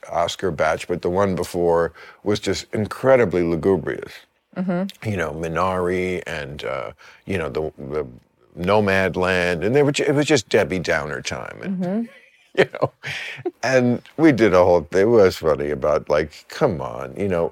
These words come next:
Speaker 1: it's gotta be a little entertaining. And, and yes, we understand there are issues and you can, but Hollywood did used to know how to take an issue, but also make it not just sad.
Speaker 2: Yeah.
Speaker 1: Right?
Speaker 2: Yeah.
Speaker 1: So when you say
Speaker 2: That's
Speaker 1: you're
Speaker 2: true.
Speaker 1: out to entertain,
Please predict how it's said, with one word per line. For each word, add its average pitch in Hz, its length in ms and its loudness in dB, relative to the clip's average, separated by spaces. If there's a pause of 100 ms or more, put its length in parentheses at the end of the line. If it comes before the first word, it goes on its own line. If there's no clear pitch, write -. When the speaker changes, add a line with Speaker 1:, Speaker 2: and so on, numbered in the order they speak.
(100)
Speaker 1:
it's - 360 -4
gotta 156 300 4
be 98 160 -8
a 85 80 -2
little 80 380 0
entertaining. 71 640 -8
And, 73 240 -10
and - 160 -10
yes, 110 300 0
we 98 180 2
understand 95 580 0
there 90 120 2
are 82 60 2
issues 95 680 -2
and 78 280 -6
you 98 160 -2
can, 104 300 -2 (240)
but 127 160 6
Hollywood 139 600 2
did 135 200 4
used 110 320 2
to 101 80 -2
know 98 100 0
how 98 160 0
to 92 180 0 (260)
take 117 300 0
an 127 220 0
issue, 71 540 -2 (140)
but - 240 0
also 131 400 4
make 107 260 0
it - 200 -2
not 165 340 -4
just - 460 -2
sad. - 400 -2 (120)
Speaker 2:
Yeah. 185 280 6 (500)
Speaker 1:
Right? 113 400 0
Speaker 2:
Yeah. 226 400 6
Speaker 1:
So 127 180 4
when 117 200 6
you 190 100 4
say 233 160 2
Speaker 2:
That's 127 160 4
Speaker 1:
you're 123 160 6
Speaker 2:
true. 104 60 10
Speaker 1:
out 110 160 6
to 104 80 0
entertain, 87 720 -2